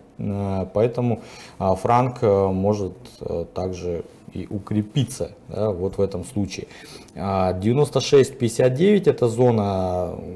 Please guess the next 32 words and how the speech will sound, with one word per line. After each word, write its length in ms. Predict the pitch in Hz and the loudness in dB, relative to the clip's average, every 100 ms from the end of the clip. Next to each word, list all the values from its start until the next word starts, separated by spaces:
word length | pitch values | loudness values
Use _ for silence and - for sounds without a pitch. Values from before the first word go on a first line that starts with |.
| - | -10
которую 460 | - - 104 95 95 | -8 0 2 2 0
мы 440 | 95 95 90 85 - - - - | -2 -2 -4 -4 -10 -20 -20 -6
мониторим, 720 | 101 104 107 120 110 95 87 | -2 0 2 6 6 6 0
да, 120 | 110 | 0
и 120 | 127 | 0
при 140 | - 104 | 0 0
пробитии 400 | 104 104 98 95 | 2 0 -2 -4
данной 260 | 95 101 | -2 -2
границы 420 | 104 135 208 220 | -2 2 0 0
мы 180 | 110 120 | -4 -2
ориентируемся 680 | 107 92 90 120 110 95 - | -2 -2 -4 -2 -2 -4 -4
уже 400 | 90 90 90 107 | -4 -2 0 -2
на 380 | 92 92 104 - - - - - | -2 -2 -2 -4 -10 -20 -18 0
продажи. 580 | 110 113 160 196 170 151 | 2 6 6 6 6 4
Но 240 | 120 160 | 4 4
здесь 320 | 113 143 139 | 4 2 0
ещё 240 | 113 - 110 | -6 2 2
один 240 | 98 98 | 2 -2
момент, 360 | 101 107 98 90 | 0 0 -2 -4
конечно 400 | 92 90 - 95 | -6 -6 -6 -4
же, 140 | 107 | 0
есть. 380 | 143 202 220 - - - - - - - - - - - | 4 4 2 -6 -20 -20 -20 -20 -20 -18 -18 -16 -14 -14
Всё-таки, 580 | - 131 123 117 117 110 | 4 6 8 8 8 8
а, 480 | 107 - - 101 98 | 8 8 4 8 8
франк 440 | - 123 151 156 | 8 6 8 6
у 60 | 107 | 2
нас 360 | 101 113 117 110 | 4 4 4 0
уже 220 | 95 113 | 4 4
находится 560 | 107 95 117 120 117 | 4 4 6 6 6
практически 580 | 98 95 - 123 120 - | -2 -2 -4 -4 -4 0
на 320 | 101 95 113 | 2 6 8
самых 720 | 107 - 110 113 113 110 - | 6 6 6 8 6 4 0